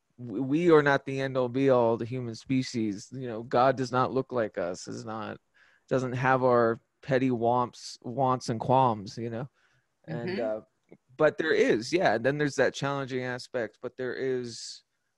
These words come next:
Speaker 1: perhaps, you know, just, there's just levels. There's, like, a,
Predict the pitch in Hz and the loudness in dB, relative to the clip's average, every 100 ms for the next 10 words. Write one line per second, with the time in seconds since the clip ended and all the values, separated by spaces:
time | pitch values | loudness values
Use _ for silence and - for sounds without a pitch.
0 | _ _ _ - 139 139 131 - - 135 | _ _ _ -2 2 2 2 -2 -14 -8
1 | 131 117 104 123 - 139 131 131 127 139 | -6 -6 -8 -12 -4 -4 -2 -6 -2 -2
2 | 107 73 - 117 104 92 | -2 -6 -6 -4 -4 -4